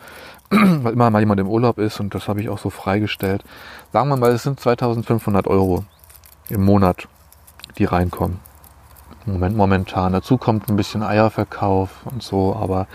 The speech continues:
das ist, äh, momentan auch noch überschaubar. Zweitausendfünfhundert Euro kommen im Monat rein und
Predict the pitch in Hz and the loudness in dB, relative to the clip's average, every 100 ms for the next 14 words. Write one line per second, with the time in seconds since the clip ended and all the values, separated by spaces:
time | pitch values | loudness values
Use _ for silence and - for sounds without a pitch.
0 | - - - - - 110 - - 101 95 | -16 -16 -16 -10 -6 -6 -6 -2 0 2
1 | 95 92 95 98 98 - 104 95 92 90 | 2 0 -2 -4 -2 -4 -6 -6 -6 -4
2 | 98 98 104 - 135 170 135 117 120 - | 0 2 0 2 0 2 0 0 -4 -2
3 | 101 90 98 95 95 101 92 90 90 90 | -4 0 0 0 -2 -2 -2 -2 -2 -2
4 | 87 - - - 87 90 110 170 - - | -4 -10 -14 -6 -2 0 2 0 -2 -16
5 | - - - - - - - - 107 110 | -16 -16 -18 -20 -20 -20 -20 0 4 4
6 | 110 107 107 - - | 4 0 -4 -10 -12